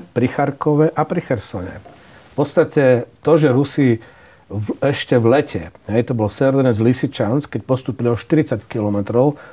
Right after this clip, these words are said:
to urobili za tri mesiace, keď sa im podarilo vlastne vtedy obsadiť teda Severodonetsk, potom Lysyčansk. A teraz máme ten ich, e, teraz nedobili nič. Prišli o jediné oblastné centrum, ktoré obsadili, a to bol Cherson, už ho nemajú.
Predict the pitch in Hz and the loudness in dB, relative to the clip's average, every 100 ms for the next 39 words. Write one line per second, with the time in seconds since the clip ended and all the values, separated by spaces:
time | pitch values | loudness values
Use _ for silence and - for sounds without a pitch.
0 | - - 131 - _ - 135 135 139 123 | -20 -2 -2 -2 _ 0 2 4 4 4
1 | 127 - 139 120 - 95 92 - 117 156 | 2 2 4 2 -2 -8 -10 -4 -2 -2
2 | - _ _ - - 113 120 120 120 117 | -6 _ _ -10 -2 -2 0 0 2 2
3 | 107 104 - 101 120 110 101 - - 117 | 2 -2 -6 -6 -2 0 -2 -6 -8 -6
4 | - 117 107 - - 120 113 104 123 127 | -2 0 -2 -4 -6 -2 -2 -2 0 2
5 | 120 113 104 - 110 101 95 113 156 - | 2 0 -2 -6 -8 -4 -2 -2 0 2
6 | 170 175 - - - - - - - 123 | 2 2 -4 -16 -20 -20 -20 -20 -8 -4
7 | 123 135 127 113 123 127 117 123 113 - | 0 2 2 2 4 2 2 0 0 -2
8 | - 113 110 104 135 113 127 123 120 117 | -8 -4 -2 -2 0 0 2 2 4 4
9 | 107 110 165 - - - _ - - _ | 4 4 2 -2 -8 -12 _ -20 -20 _
10 | 127 143 - 139 131 131 123 117 117 - | 0 0 2 2 4 4 2 2 0 0
11 | 120 - 123 120 123 110 107 - - - | -6 0 -2 0 -2 -2 -4 -8 -20 -10
12 | - 120 143 - 123 120 113 104 101 95 | 0 4 4 2 -2 0 0 0 -2 -2
13 | 117 104 - 160 185 185 101 90 98 120 | -2 -4 2 2 2 -2 -8 -6 -2 0
14 | 123 147 175 190 | 4 4 4 2